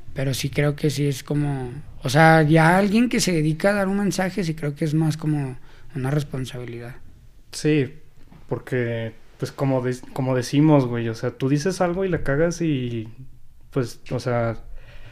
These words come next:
Speaker 2: a la gente le va a llegar y lo va a interpretar de muchas formas, güey.
Speaker 1: Y cada quien lo escucha en el momento en que lo tiene que,
Speaker 2: Ajá.
Speaker 1: que escuchar, o sea, y yo no sé qué esté pasando por la cabeza de alguien cuando, por decir, el último video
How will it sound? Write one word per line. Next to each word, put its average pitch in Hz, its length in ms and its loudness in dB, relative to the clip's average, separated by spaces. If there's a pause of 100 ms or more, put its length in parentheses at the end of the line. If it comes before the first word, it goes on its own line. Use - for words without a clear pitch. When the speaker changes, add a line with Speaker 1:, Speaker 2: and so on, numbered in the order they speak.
(380)
Speaker 2:
a - 80 -4
la 127 120 8
gente 131 280 6
le 180 100 12
va 160 120 12
a 160 40 10
llegar 175 400 10
y 185 80 8
lo 160 120 10
va 139 60 8
a 143 40 10
interpretar 147 520 6
de 156 60 6
muchas 165 320 2
formas, 156 400 4
güey. - 120 10 (540)
Speaker 1:
Y 156 200 10
cada 156 260 6
quien 208 160 6
lo 202 60 6
escucha - 300 4
en 220 80 2
el 196 60 2
momento 151 440 4
en 185 60 2
que 170 80 0
lo 147 120 2
tiene 147 280 0
que, 156 300 -2 (280)
Speaker 2:
Ajá. 127 260 2
Speaker 1:
que 127 60 0
escuchar, 165 440 -2
o 156 60 -2
sea, 151 180 0
y 151 120 4
yo 147 120 4
no 165 100 6
sé 185 160 2
qué 185 100 0
esté 170 160 2
pasando 175 440 2
por 160 340 2
la 143 160 0
cabeza 139 400 -2
de 165 100 0
alguien 156 380 0
cuando, 131 280 -8
por 135 120 -8
decir, 139 240 -2
el 143 100 0
último 156 260 2
video 160 380 2